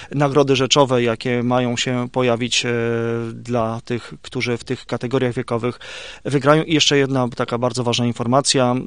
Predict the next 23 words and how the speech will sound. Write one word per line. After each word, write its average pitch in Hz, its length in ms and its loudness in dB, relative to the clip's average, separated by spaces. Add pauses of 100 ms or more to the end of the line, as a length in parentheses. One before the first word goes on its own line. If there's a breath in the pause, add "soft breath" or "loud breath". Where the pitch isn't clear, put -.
(320)
Troszeczkę 160 420 4
zaryzykowaliśmy, 139 440 4 (480)
ponieważ 135 380 2
osoba, 147 420 4
która 127 500 0
wygra 131 520 2 (120)
maraton, 135 680 4
nie 135 180 0
bierze 147 340 4
już, 131 320 2
e, 131 200 -2
udziału 143 300 2
w - 60 -14
klasyfikacji, 131 840 -2 (340 loud breath)
jeżeli 131 300 0
chodzi 127 400 -2
o 127 160 0
kategorie 120 500 -2
wiekowe, 117 400 -2
po 165 140 2
to, 151 160 2
żebyśmy 135 800 0
dali 139 440 2